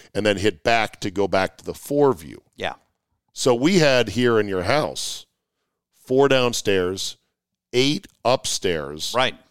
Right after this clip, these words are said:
Speaker 1: plus a computer and an iPad. And even though you've got great Wi-Fi here, I think we were taxing your system pretty
Speaker 2: For
Speaker 1: good.
Speaker 2: sure,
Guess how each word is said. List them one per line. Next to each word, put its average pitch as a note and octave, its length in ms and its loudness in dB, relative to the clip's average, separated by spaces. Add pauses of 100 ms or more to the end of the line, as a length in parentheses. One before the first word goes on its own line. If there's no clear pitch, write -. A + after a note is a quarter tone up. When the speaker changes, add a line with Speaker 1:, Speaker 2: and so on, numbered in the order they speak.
Speaker 1:
plus - 280 0
a G2+ 60 -6
computer B2 720 -2
and G2 140 0
an F2+ 60 -4
iPad. F#2 580 0
And G2 120 -4
even B2 200 -2
though A#2+ 60 2
you've A2+ 220 -2
got G#2+ 280 0
great G#2+ 220 0
Wi-Fi A2+ 480 2
here, B2 260 0 (720)
I A#2+ 100 2
think F3+ 180 -2
we E3+ 120 2
were C#3 80 4
taxing - 420 -2
your A#2+ 80 -2
system D3+ 380 -4
pretty G#2 220 -4
Speaker 2:
For A#2+ 120 2
Speaker 1:
good. A#2 100 4
Speaker 2:
sure, - 220 0